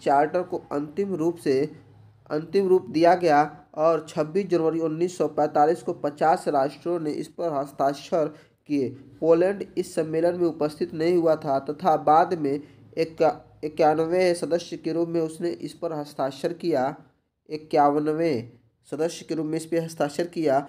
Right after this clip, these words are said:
यह चार्टर जो है चौबीस अक्टूबर उन्नीस सौ पैंतालीस से प्रभावी हुआ। इसी कारण चौबीस अक्टूबर को संयुक्त राष्ट्र संघ दिवस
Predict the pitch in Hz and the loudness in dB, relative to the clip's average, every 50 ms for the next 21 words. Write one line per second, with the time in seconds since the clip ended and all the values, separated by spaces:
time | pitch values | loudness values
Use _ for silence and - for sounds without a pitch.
0 | - _ _ _ 147 143 160 185 208 214 214 - - 160 143 143 143 147 139 135 | -12 _ _ _ -4 0 2 2 2 0 -2 0 2 2 2 2 0 -4 -6 -4
1 | 135 135 131 131 143 143 - 156 147 151 151 165 190 - 269 269 - 151 147 156 | -2 -2 -2 -2 -4 -2 0 0 0 2 2 0 -4 -4 -6 -8 -6 -4 -2 -2
2 | 156 - 143 143 147 147 156 160 - 170 151 - 147 143 143 143 139 147 151 147 | -2 -2 -4 -4 -2 -4 -4 -4 -4 -6 -4 -2 -4 -2 0 0 -2 -2 -2 -2
3 | - 190 190 - 143 131 127 127 120 117 113 113 113 117 117 113 117 - - _ | -4 -6 -4 -4 -4 -4 -4 -2 -4 -4 -4 -4 -6 -8 -10 -10 -12 -14 -20 _
4 | _ _ _ - 147 - - 220 220 - 196 156 143 139 147 151 147 - - _ | _ _ _ -14 -12 -10 -10 -6 2 4 6 6 6 4 2 0 -2 -10 -18 _
5 | _ _ - 160 160 170 165 170 - - 190 170 - - 160 151 156 156 - 160 | _ _ -2 0 2 2 0 -2 -6 -6 -8 -8 -6 -6 -2 -2 -2 -2 -2 -6
6 | 156 - - 156 165 175 - - 147 143 135 151 160 - - - 151 165 180 180 | -6 -2 -2 0 0 0 -2 0 2 4 4 4 2 -2 -6 -4 -4 -4 -4 -6
7 | 151 135 139 135 147 160 165 - | -4 -4 0 0 0 0 0 -4